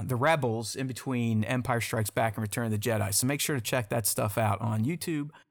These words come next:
TikTok, or Reels. All right, Nick.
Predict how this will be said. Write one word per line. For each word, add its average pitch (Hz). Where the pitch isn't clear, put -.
TikTok, 117
or 110
Reels. 110
All 220
right, 143
Nick. 170